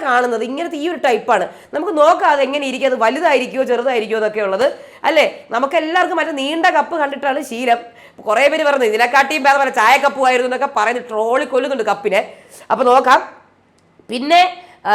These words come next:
മെയിൻ ആയിട്ടുള്ള കാര്യം എനിക്ക് പറയാനുള്ളത്, ഇതിനകത്ത് നമുക്ക് ആഴ്ച, ആദ്യത്തെ ആഴ്ച തൊട്ട് അവസാനത്തെ ആഴ്ച വരെയുള്ള വോട്ടിങ്സ് കറക്റ്റ് ഓരോരുത്തർക്ക് കിട്ടിയ വോട്ട് കാണിക്കും എന്നാണ് പ്രതീക്ഷയുള്ളത്. സാധാരണ കഴിഞ്ഞ പ്രാവശ്യം ഒന്നും കാണിച്ചില്ല, കഴിഞ്ഞ പ്രാവശ്യം ഗ്രാഫ് ആയിരുന്നു തോന്നുന്നു അല്ലേ?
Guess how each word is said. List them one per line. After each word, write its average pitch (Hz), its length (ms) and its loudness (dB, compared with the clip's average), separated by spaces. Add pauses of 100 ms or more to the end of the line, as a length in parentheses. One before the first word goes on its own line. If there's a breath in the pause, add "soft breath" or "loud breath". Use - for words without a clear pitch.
(120)
മെയിൻ 262 180 2
ആയിട്ടുള്ള 294 320 -2
കാര്യം 247 200 0
എനിക്ക് 240 200 -10
പറയാനുള്ളത്, 226 420 0 (120)
ഇതിനകത്ത് 254 460 -6
നമുക്ക് 240 200 -6 (180)
ആഴ്ച, 220 240 -2 (320)
ആദ്യത്തെ 269 340 -2
ആഴ്ച 220 220 -6
തൊട്ട് 220 180 -8 (120)
അവസാനത്തെ 233 460 -8
ആഴ്ച 190 200 -10
വരെയുള്ള 196 240 -6 (440 loud breath)
വോട്ടിങ്സ് 277 600 0 (460 soft breath)
കറക്റ്റ് 311 380 2 (100)
ഓരോരുത്തർക്ക് 285 480 -2
കിട്ടിയ 269 220 -6 (100)
വോട്ട് 254 260 0 (100)
കാണിക്കും 220 440 -4
എന്നാണ് 214 320 -4 (340 soft breath)
പ്രതീക്ഷയുള്ളത്. 240 680 -2
സാധാരണ 185 340 -2 (440 soft breath)
കഴിഞ്ഞ 302 160 -6
പ്രാവശ്യം 359 240 -4
ഒന്നും 349 160 -10
കാണിച്ചില്ല, 254 360 -4
കഴിഞ്ഞ 226 120 0
പ്രാവശ്യം 277 240 -4
ഗ്രാഫ് 240 380 2
ആയിരുന്നു 185 220 2
തോന്നുന്നു 170 280 -4
അല്ലേ? 214 120 -2